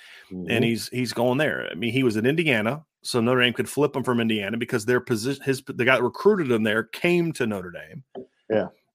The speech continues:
Speaker 2: And so that's how you know that the position coach has faith in him and is gonna give him a shot if, if he earns it and he's healthy, because that's Dylan McCullough brought him here.
Speaker 1: Yeah.
Speaker 2: And, and so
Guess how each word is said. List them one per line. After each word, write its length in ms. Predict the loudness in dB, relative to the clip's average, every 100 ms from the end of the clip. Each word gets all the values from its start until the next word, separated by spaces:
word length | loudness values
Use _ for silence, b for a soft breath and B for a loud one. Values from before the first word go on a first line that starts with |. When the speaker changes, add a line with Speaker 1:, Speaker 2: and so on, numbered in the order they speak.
| 2
Speaker 2:
And 260 | 4 4
so 80 | 2
that's 240 | 2 4 4
how 60 |
you 180 | 2 2
know 240 | 4 4
that 120 | 4 0
the 60 |
position 440 | -4 -2 -2 -2 -2
coach 240 | -2 0
has 180 | -4 -4
faith 280 | -6 -6 -10
in 120 | -12
him 140 | -12
and 140 | -6 -6
is 100 | -4
gonna 160 | -4
give 180 | -2 -4
him 100 | -6
a 20 |
shot 400 | -6 -6 -4 -6 -6
if, 220 | -10 -8
if 160 | -10 -6
he 140 | -6
earns 300 | -6 -8 -6
it 60 | -6
and 100 | -6
he's 120 | -6
healthy, 360 | -6 -8 -8 -10
because 340 | -6 -6 -6
that's 500 | -4 -4 -2 -8 -8 _
Dylan 360 | -4 -2 -2 -4
McCullough 360 | -4 -2 -2
brought 260 | -2 0 2
him 120 | 0
here. 180 | -4 -12 -18 _ _ _ _
Speaker 1:
Yeah. 260 | -8 -8 -8 _ -6
Speaker 2:
And, 320 | 0 0 0
and 220 | -2 -2
so 600 | -2 2 2 2 0 -6